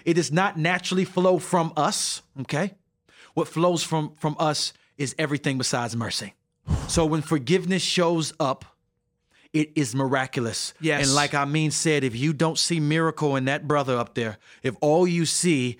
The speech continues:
Speaker 1: is that some white evangelicals are gonna take this and use it for a way to continue to ignore us, if that's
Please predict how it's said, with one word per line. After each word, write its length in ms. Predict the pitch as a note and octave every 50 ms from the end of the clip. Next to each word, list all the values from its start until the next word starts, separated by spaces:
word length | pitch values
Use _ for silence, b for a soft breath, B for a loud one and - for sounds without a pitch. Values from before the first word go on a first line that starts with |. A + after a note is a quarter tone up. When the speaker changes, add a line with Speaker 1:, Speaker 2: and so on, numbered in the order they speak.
| b b b b
Speaker 1:
is 160 | C#3+ C3+ A2
that 160 | B2 C#3 B2+ B2
some 340 | - - - F3 F#3 F#3+ F3+
white 280 | E3 E3 E3+ E3+ D#3+
evangelicals 840 | E3 E3 D#3 C3+ D3 C#3+ C#3 - D3+ D#3+ D#3+ D#3 C#3+ - C#3 C3 A#2+ C3+
are 40 |
gonna 200 | A#2+ C3+ C3 B2
take 360 | A2 - - E3+ F3 E3 - -
this 260 | D3+ C3+ B2 - B B B B B
and 220 | C#3+ C#3 C3+ C3
use 240 | C#3+ E3 F3 D#3+ B2+
it 100 | D#3+ -
for 360 | - - D#3 D3 C#3+ C3+ - B B B B
a 160 | C#3+ C#3 C3+
way 260 | B2+ B2 D3+ D#3+ D#3+ C#3+
to 120 | - D#3
continue 440 | - D3 C3+ B2+ - E3+ E3+ D#3+ D#3
to 140 | - D#3 D3
ignore 440 | C3+ C3+ C#3 D3 D#3+ E3+ E3 C#3+
us, 240 | A#2 G2+ - - -
if 100 | B2+ -
that's 220 | - D3+ C#3+ C#3